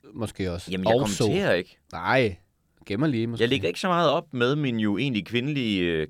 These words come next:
Speaker 2: kæreste, så det kan jo også godt være, at
Speaker 1: Ja, jeg tror mere, det er de der, øh, hvad, træningstøj og prote-, altså, men det,
Speaker 2: Ja.
Speaker 1: ved jeg jo ikke, det, det er jo også lidt stereotypt at antage, at man er homoseksuel, bare fordi man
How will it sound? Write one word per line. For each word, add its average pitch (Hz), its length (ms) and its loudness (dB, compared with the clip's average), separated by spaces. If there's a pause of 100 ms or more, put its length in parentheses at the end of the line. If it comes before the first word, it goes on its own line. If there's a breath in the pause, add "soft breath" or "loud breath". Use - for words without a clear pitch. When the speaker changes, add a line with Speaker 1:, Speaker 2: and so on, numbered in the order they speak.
Speaker 2:
kæreste, 113 480 -4
så 107 120 -12
det - 180 -12
kan 156 180 -6
jo 170 80 4
også - 160 -2
godt 120 140 -2
være, 120 260 2
at - 140 -12 (140)
Speaker 1:
Ja, - 60 -2
jeg 110 100 0
tror 113 120 -2
mere, 117 220 4
det 139 120 4
er 117 40 -2
de 107 160 -4
der, 90 540 -2
øh, 87 220 -8
hvad, - 100 -10 (260)
træningstøj 107 840 0
og 90 280 -4
prote-, - 420 -10
altså, 98 420 -8
men 95 140 -8
det, 117 60 0 (100)
Speaker 2:
Ja. - 80 0
Speaker 1:
ved 127 100 4
jeg 131 80 6
jo 135 40 6
ikke, 143 180 0
det, 113 100 -6 (140)
det 120 60 0
er 120 40 2
jo 117 60 4
også 117 160 2
lidt 151 120 2
stereotypt 120 540 0
at 104 60 2
antage, 107 280 0
at 98 80 -2
man 95 120 -4
er 95 40 -6
homoseksuel, 98 640 -6
bare 87 200 -6
fordi 101 160 -6
man 90 280 -8